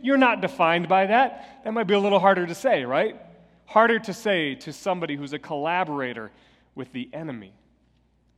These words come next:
Let me give you more of a real-life example, if I could. I watched, uh, the movie The Pianist,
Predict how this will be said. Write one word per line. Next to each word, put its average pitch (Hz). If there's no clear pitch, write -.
Let 220
me 220
give 214
you 165
more 180
of 170
a 147
real-life 165
example, 156
if 147
I 147
could. 160
I 165
watched, 214
uh, 180
the 165
movie 185
The 156
Pianist, 180